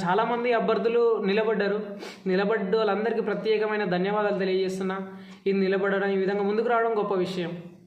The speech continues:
ఎన్నికలు రావాలి, మనం కూడా ఎన్నికలలో పోటీ చేయాలి, గెలవాలి, ప్రతి ఒక్కరూ గెలవాలని కోరుకుంటున్నా. మీరు, మీరు మంచి లక్ష్యాలతో వచ్చినప్పుడు ప్రజలు మిమ్మల్ని ఆశీర్వదిస్తారు, ముందుకు తీసుకెళ్తారు. ఆ విధంగా మేము ముందుకెళ్ళాలని కోరుకుంటున్నా. ఇదంతా పక్కకు పెట్టేస్తే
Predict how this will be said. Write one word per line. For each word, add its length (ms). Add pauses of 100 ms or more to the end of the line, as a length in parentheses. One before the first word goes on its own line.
(120)
ఎన్నికలు 320
రావాలి, 440
మనం 320
కూడా 200
ఎన్నికలలో 520
పోటీ 260
చేయాలి, 340 (480)
గెలవాలి, 420
ప్రతి 260
ఒక్కరూ 320
గెలవాలని 460
కోరుకుంటున్నా. 600 (440)
మీరు, 260
మీరు 420
మంచి 260
లక్ష్యాలతో 440
వచ్చినప్పుడు 720
ప్రజలు 260
మిమ్మల్ని 340
ఆశీర్వదిస్తారు, 760
ముందుకు 240
తీసుకెళ్తారు. 640 (520)
ఆ 20
విధంగా 300
మేము 240
ముందుకెళ్ళాలని 880 (260)
కోరుకుంటున్నా. 560 (680)
ఇదంతా 720
పక్కకు 260
పెట్టేస్తే 760